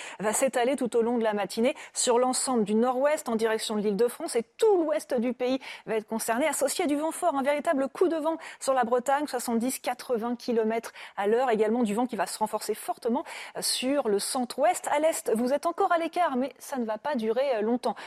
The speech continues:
Au cours de l'après-midi, on va retrouver ces conditions très dégradées absolument partout. Bonne nouvelle, hein, quand même pour, euh, la sécheresse avec ces pluies copieuses qui vont arroser l'Île-de-France, les Hauts-de-France, les régions centrales,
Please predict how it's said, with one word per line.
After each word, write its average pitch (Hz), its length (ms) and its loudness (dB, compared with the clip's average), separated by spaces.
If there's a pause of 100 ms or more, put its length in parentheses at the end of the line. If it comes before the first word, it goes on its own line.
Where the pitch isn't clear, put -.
(160)
Au 226 100 2
cours 349 220 4
de 320 80 0
l'après-midi, 262 680 2
on 247 60 2
va 226 160 0
retrouver 247 420 0
ces 240 140 -2
conditions 233 340 -2
très - 160 -8
dégradées 214 380 0
absolument 208 420 -2
partout. 359 320 2 (280)
Bonne 220 200 4
nouvelle, 320 160 2 (120)
hein, 311 120 -4
quand 262 120 -2
même 247 160 0
pour, 240 260 2
euh, 202 80 2
la 180 140 0
sécheresse - 480 -2
avec 202 180 0
ces 254 160 0
pluies 226 240 -2
copieuses 311 540 -4 (260)
qui 285 140 4
vont 285 100 2
arroser 254 380 2
l'Île-de-France, 254 720 0
les 339 140 0
Hauts-de-France, 262 480 -4
les 311 100 0
régions 262 320 0
centrales, 269 420 -2